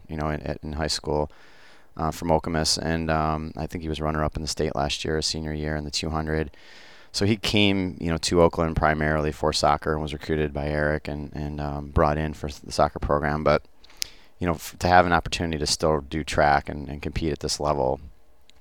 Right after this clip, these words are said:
was a big draw for him, and that's something we've done with a few other athletes in other sports, uh,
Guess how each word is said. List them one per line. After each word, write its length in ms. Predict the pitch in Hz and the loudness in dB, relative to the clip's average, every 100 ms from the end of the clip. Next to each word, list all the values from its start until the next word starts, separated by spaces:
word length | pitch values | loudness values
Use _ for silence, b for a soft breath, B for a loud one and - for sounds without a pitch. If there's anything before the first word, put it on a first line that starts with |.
| - - | -14 -4
was 140 | 90 | -2
a 60 | 82 | -2
big 160 | 82 | -4
draw 240 | 82 76 73 | -2 -2 -2
for 160 | 73 | -4
him, 280 | 73 73 76 | -4 -4 -4
and 100 | 78 | 0
that's 180 | 80 - | 0 0
something 360 | - 78 76 73 | 0 -2 -2 -4
we've 200 | 73 71 | -6 -2
done 200 | 76 73 | -2 -2
with 140 | - | -8
a 40 | - | -10
few 360 | 78 73 73 78 | -4 -4 -2 -2
other 180 | 71 | -2
athletes 460 | 69 69 - - - | 0 -2 -4 -8 -6
in 80 | 76 | -6
other 140 | 71 | -6
sports, 720 | - - 71 73 - - - | -8 -2 -2 0 0 0 0
uh, 300 | 73 69 69 | -2 -2 -4